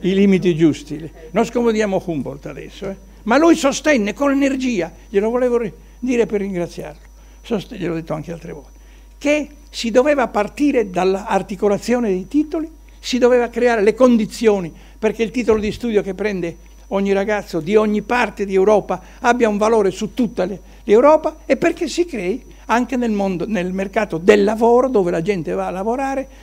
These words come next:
una unità sul territorio europeo. Oggi la tendenza dei nostri ragazzi è questa. I, i poverissimi non ce la fanno a studiare all'estero, non ce la fanno andare a lavorare all'estero,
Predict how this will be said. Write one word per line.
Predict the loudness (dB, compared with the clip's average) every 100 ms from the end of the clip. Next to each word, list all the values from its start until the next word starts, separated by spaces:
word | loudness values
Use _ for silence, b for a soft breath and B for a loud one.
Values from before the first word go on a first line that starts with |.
| b b b -20 -20 -20 -20 -20 -2
una | 0 0
unità | -2 -6 -6 -12 -12 -20 -20
sul | -16 -14
territorio | -10 -10 -10 -14
europeo. | -14 -16 -16 -16 -18 -20 -20 -20 -20 -16
Oggi | -8 -8 -8 -16 -20 -20 -20
la | -16 -14
tendenza | -10 -6 -6 -6 -12
dei | -12
nostri | -12 -12
ragazzi | -12 -10 -12 -14 -16
è |
questa. | -10 -12 -12 -20 b b b
I, | -8 -8
i | -8
poverissimi | -2 0 2 -2 -4 -8 -8
non | -6
ce | -6
la | -6
fanno | -2 -2 -2
a |
studiare | -4 -8 -8 -6
all'estero, | -6 -8 -10 -8
non | -6
ce | -4
la | -6
fanno | -6 -4 -4
andare | -2 -4
a | -6
lavorare | -6 -4 -4
all'estero, | -2 -4 -4 -8